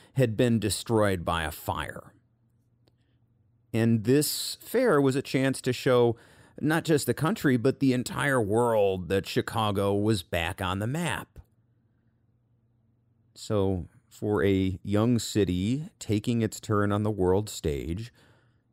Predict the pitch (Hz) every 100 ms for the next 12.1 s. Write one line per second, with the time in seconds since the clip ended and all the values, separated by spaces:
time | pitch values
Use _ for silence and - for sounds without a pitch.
0 | _ _ _ - - 190 220 226 92 73
1 | 69 80 104 - 127 123 123 120 117 107
2 | 104 113 104 - 90 104 123 101 76 67
3 | 76 95 - _ _ _ _ _ 131 123
4 | 110 107 92 - 107 87 85 78 78 73
5 | 73 - 78 55 - - - - - _
6 | _ _ _ _ _ - _ _ _ _
7 | _ - 87 82 80 82 - _ 92 78
8 | 76 - 90 82 78 101 113 113 104 95
9 | 92 92 90 110 - 101 85 78 76 -
10 | - - _ 82 78 - 78 78 - 78
11 | 69 67 69 71 - 76 - 65 - -
12 | -